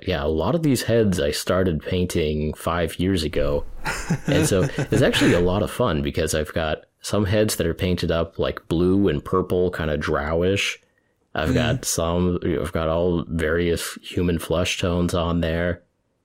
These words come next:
Speaker 1: And I've got a whole bunch of different, like, hair colors going on. And so I just took all of those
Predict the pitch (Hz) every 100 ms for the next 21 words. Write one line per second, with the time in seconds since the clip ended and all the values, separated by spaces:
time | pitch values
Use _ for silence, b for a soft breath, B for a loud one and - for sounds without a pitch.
0 | _ - 87 80 78 - - 76 - -
1 | 120 101 - 90 78 101 - - - 104
2 | 113 110 110 110 - 101 104 98 92 95
3 | 92 92 87 - _ _ _ _ _ -
4 | 85 - 87 90 - 90 95 - - -
5 | 85 104 92 82 76 78 80 80